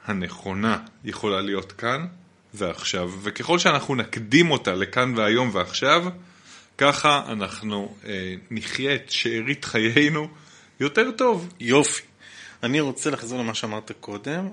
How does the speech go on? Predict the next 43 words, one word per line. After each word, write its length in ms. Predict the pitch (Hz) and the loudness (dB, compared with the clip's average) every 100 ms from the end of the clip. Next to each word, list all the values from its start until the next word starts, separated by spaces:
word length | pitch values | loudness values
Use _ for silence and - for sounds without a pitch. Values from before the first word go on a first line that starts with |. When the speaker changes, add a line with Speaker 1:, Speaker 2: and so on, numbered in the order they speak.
| - | -8
Speaker 2:
על 220 | 104 95 98 - - - - | -8 -8 -10 -20 -20 -20 -12
זה 300 | 104 104 123 | -6 -2 0
שאני 420 | - 120 107 107 | 0 -2 -4 -6
מציע 520 | 104 101 - 135 135 | -8 -6 -4 0 0
לכל 280 | 120 - 131 | 0 -2 -4
מי 120 | 131 | -4
שחושב 560 | 123 - - - 127 110 | -6 -8 -6 -4 -4 -4
על 120 | 107 | -8
שכשאני 1080 | - - - 110 - - - 143 165 160 143 | -6 -4 -4 -6 -6 0 0 2 0 0 -2
אגמור 300 | 113 143 135 | 0 0 -2
את 120 | - | -4
העוד 320 | 117 139 135 | -2 0 2
עשר 240 | 131 - | 0 -2
שנים 260 | 127 131 135 | -4 -4 -4
ושאני 280 | 117 - 117 | -4 -4 -4
אצא 160 | 110 143 | -4 -4
לפנסיה 420 | 135 139 127 113 | -2 -4 -6 -8
בגיל 180 | 110 123 | -8 -8
שישים 300 | - 117 131 | -4 -4 -4
ושבע, 340 | 117 - 120 107 - - - - | -4 -4 -4 -8 -14 -20 -20 -10
או 80 | 117 | -6
בפנסיה 400 | 113 139 135 139 | -4 -2 -2 0
מוקדמת, 400 | 123 117 135 127 | 0 0 0 0
או 60 | 120 | 0
מספר 260 | - 165 | 0 2
לעצמו 300 | 175 175 160 - - - - _ | 2 0 -2 -6 -16 -20 -20 _
כל 160 | - 185 | 0 2
מיני 160 | 98 | 2
סיפורים, 680 | 92 - - 151 147 139 110 - - - - | 0 -2 0 2 4 4 4 -2 -20 -20 -6
על 100 | 131 | 0
מתי 260 | 127 - 196 | 0 4 6
אני 140 | 220 | 6
כבר 180 | - 165 | 4 2
מסיים 560 | 170 - 180 170 240 | 4 4 4 4 6
את 100 | 285 | 6
הדבר 200 | 220 185 | 6 6
הזה 140 | 214 226 | 8 8
שאני 140 | 185 | 8
לא 60 | 180 | 6
רוצה 200 | 180 190 | 6 6
לעשות, 400 | 180 - 214 214 - - | 6 6 2 2 -10 -4
אני 180 | 127 131 | 0 2
אומר, 320 | 131 135 151 | 2 2 2